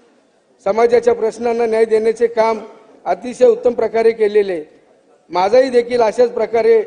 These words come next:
योगदान देण्याचा मानस असणार आहे. सभागृह कामकाजाचे संचलन करताना कोरम गणपूर्ती हा मुद्दा महत्त्वाचा ठरतो. आपली ही पंधरावी विधानसभा भाग्यवान आहे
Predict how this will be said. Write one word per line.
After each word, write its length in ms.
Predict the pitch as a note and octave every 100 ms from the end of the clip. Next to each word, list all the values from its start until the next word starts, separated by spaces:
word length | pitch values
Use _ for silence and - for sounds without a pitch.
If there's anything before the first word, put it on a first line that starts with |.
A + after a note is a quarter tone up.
| -
योगदान 320 | F#3 F#3+ A3+
देण्याचा 360 | A3 A3 A3 A#3
मानस 360 | F#3+ F#3+ A3 G#3+
असणार 320 | F#3+ G#3 G3
आहे. 300 | F3 D#3 _ _ _ _ _ _ _ _ _ _
सभागृह 400 | A#3 A#3 B3 A#3+
कामकाजाचे 720 | B3 A#3 A#3 A#3 A3 A#3 A#3+ A#3
संचलन 500 | G#3 G#3 A#3+ A#3+ A#3
करताना 440 | A3 G#3 A#3 A#3
कोरम 440 | A3+ A3 A3+ A#3 F#3+ - _ _ _ D#3+
गणपूर्ती 540 | G3 B3 B3+ B3 G3 A3
हा 120 | G3+
मुद्दा 300 | G#3+ G3+ A3+
महत्त्वाचा 480 | G3+ G3 A#3 A#3 A#3+
ठरतो. 520 | G3 F#3 G#3 F3 - _ _ _ _ _ -
आपली 300 | F3 A#3+ B3+
ही 100 | A#3
पंधरावी 500 | A#3+ A3 A#3+ B3 B3
विधानसभा 540 | A#3 A#3+ G#3+ A3 A#3
भाग्यवान 500 | F#3+ F3 G#3 A#3 A#3
आहे 200 | F#3+